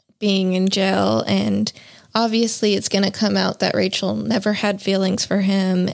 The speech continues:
and really that's, that was really his only main motive, because Cass, you know, he ha-, she had the money. He was married to her. She would have given him anything that he wanted. It wasn't like she kept the money just for herself. Like,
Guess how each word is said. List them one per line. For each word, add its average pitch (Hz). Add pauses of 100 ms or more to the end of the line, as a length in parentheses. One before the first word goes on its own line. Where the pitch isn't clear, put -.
and 185
really 294
that's, 226 (260)
that 269
was 247 (720)
really 269
his 247
only 233
main 202
motive, 269
because 226
Cass, 294 (240)
you 226
know, 202 (140)
he 247
ha-, 247
she 247
had 240
the 208
money. 208
He 220
was 214
married 208
to 208
her. 208
She -
would 220
have 214
given 208
him 202 (340)
anything 214
that 180 (380)
he 226
wanted. 208
It 202
wasn't 214
like 196
she 202
kept 220
the 190
money 208
just -
for 196
herself. 247
Like, -